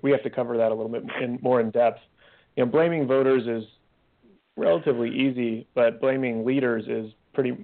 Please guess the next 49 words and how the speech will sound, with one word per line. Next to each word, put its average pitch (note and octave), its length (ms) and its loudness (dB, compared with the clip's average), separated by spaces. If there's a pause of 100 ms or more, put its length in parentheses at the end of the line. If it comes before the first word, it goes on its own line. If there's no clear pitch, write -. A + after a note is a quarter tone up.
is B2 300 -4
much C3+ 180 2
more A2+ 300 2
obvious A2+ 420 2
to A2+ 80 -12
me. A2 220 -6
I - 20 -8
mean, A2+ 240 -6 (480)
if B2+ 160 -2
you, F3 360 4
if B2+ 120 -4
you F3 320 2 (220)
don't C#3 200 2
inspire B2 480 2
people, A#2 320 -2
they're A2+ 140 2
not A2+ 160 -2
gonna A2+ 160 -4
show A#2 160 -4
up - 180 -4
for A2+ 100 -12
you. A2+ 300 -8
And A#2+ 380 2
as B2+ 140 0
much D3 180 2
as C3+ 80 2
I'd B2+ 180 2
like A#2+ 240 0
to A#2 100 -6
think B2+ 280 -10
that B2+ 120 -4
Hillary B2+ 260 -2
Clinton C3 240 -8
was B2 100 -6
an B2+ 60 -6
inspiring B2 480 -4
figure, B2 500 -4
she - 180 -6
obviously B2 360 0
wasn't. A2+ 360 -8 (600)
Uh, B2 40 0
and A#2+ 680 2 (220)
even D#3 220 0
against C3 340 0
a - 20 -4
demagogue, A#2 720 2
she A#2+ 220 -8
still B2 240 2
lost. A#2 300 0